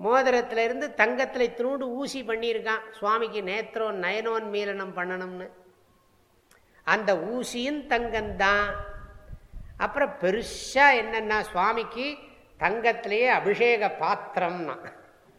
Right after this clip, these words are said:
அதுவும் தங்கம்தான். விக்கிரகம் பண்ணி வச்சிருக்கு சுவாமி விக்கிரகம், அதுவும் ஸ்வர்ணம்தான். பாத்திரம், பாத்திரமும் ஸ்வர்ணம், விக்கிரகமும்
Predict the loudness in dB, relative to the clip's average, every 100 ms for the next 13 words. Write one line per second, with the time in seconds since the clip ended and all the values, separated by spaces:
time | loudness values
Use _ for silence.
0 | _ _ _ _ _ -12 -8 -4 -4 -4
1 | -4 -6 -4 -8 -8 -8 -8 -8 -16 -20
2 | _ _ -4 -2 6 10 10 8 2 2
3 | 2 2 0 -2 -2 -4 -8 2 4 6
4 | 4 -2 -2 0 0 -2 -6 -2 0 0
5 | -2 -4 -2 0 0 -2 -2 0 2 2
6 | 0 -6 -14 -20 -20 _ _ _ _ 4
7 | 4 4 0 0 0 0 -6 -14 -18 -6
8 | 2 2 2 0 0 -2 -2 0 0 0
9 | 2 2 -2 -10 -8 -6 0 2 2 0